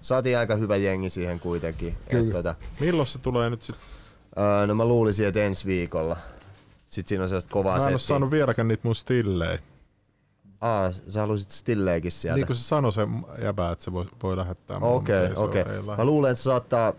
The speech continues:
Speaker 1: oottiko se sti-,
Speaker 3: Ei, kun
Speaker 1: aa,
Speaker 3: se otti
Speaker 1: ku-
Speaker 3: video, mut se sanoi, että Sale
Speaker 1: Okei.
Speaker 3: voi leikata siitä.
Speaker 1: Joo, joo, joo. Joo, se on, Sale vaan ottaa jotain screenshotteja siitä
Speaker 3: Niin.
Speaker 1: videosta, mut et kyllä ne saattaa olla
Speaker 3: Mitä
Speaker 1: ihan
Speaker 3: sä haluat?
Speaker 2: Saadaanko me se linkki tota
Speaker 3: Mikä
Speaker 2: sit
Speaker 3: linkki?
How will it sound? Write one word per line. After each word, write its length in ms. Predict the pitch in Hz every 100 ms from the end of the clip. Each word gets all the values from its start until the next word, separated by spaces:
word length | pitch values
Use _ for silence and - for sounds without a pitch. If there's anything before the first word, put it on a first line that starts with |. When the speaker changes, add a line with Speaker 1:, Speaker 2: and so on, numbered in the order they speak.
| - -
Speaker 1:
oottiko 340 | 139 - 139
se 100 | 117
sti-, 300 | - - - _ _ _ 101
Speaker 3:
Ei, 200 | 123 143
kun 80 | 127
Speaker 1:
aa, 80 | 127
Speaker 3:
se 40 |
otti 140 | 107 147
Speaker 1:
ku- 40 |
Speaker 3:
video, 460 | 160 160 127 104 104
mut 160 | 107 -
se 100 | 110
sanoi, 260 | 131 120
että 120 | 107
Sale 160 | - 120
Speaker 1:
Okei. 120 | 110
Speaker 3:
voi 160 | 117 117
leikata 420 | 117 98 95 101
siitä. 500 | - - - - - 85
Speaker 1:
Joo, 240 | 110 113 107
joo, 160 | 98
joo. 240 | 95 90 87 - _ _ _ -
Joo, 160 | 107
se 100 | 101
on, 200 | 101 95 87
Sale 440 | - 104 98 95
vaan 260 | 95 95 92
ottaa 340 | - 98 92
jotain 420 | 90 - - 95
screenshotteja 920 | - - 98 92 85 78 - - 82
siitä 160 | 85 82
Speaker 3:
Niin. 100 | 101
Speaker 1:
videosta, 500 | 85 78 71 73 85
mut 160 | 80 80
et 200 | 76 _ -
kyllä 480 | 104 101 107 110
ne 100 | 113
saattaa 480 | 117 110 95 95 90
olla 140 | 87 87
Speaker 3:
Mitä 160 | 90
Speaker 1:
ihan 120 | 143
Speaker 3:
sä 80 | 113 104
haluat? 200 | 98 170
Speaker 2:
Saadaanko 260 | 180 170 165
me 40 |
se 80 | 143 151 170
linkki 380 | 180 123 - 104
tota 520 | 95 98 104 101 95 - _ _ _ _ _ _
Speaker 3:
Mikä 200 | 110 101
Speaker 2:
sit 100 | 98
Speaker 3:
linkki? 300 | 101 -